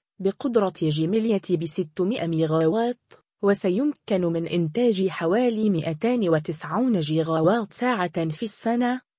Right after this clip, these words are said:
أي ما يعادل واحد ثلاثة بالمائة من الإنتاج الوطني للكهرباء، واقتصاد ستون ألف طن مكافئ نفط من الغاز الطبيعي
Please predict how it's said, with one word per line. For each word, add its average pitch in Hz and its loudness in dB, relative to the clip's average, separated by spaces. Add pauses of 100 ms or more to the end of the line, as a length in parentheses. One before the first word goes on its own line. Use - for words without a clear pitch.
أي 262 4
ما 165 2
يعادل 170 2
واحد 196 0
ثلاثة 185 0
بالمائة 180 0 (200)
من 208 4
الإنتاج 175 0
الوطني 175 0
للكهرباء، 170 -2 (400)
واقتصاد 190 0
ستون 214 0
ألف 233 -6
طن 208 0
مكافئ 190 -2
نفط 175 -4
من 196 2
الغاز 175 0
الطبيعي 175 0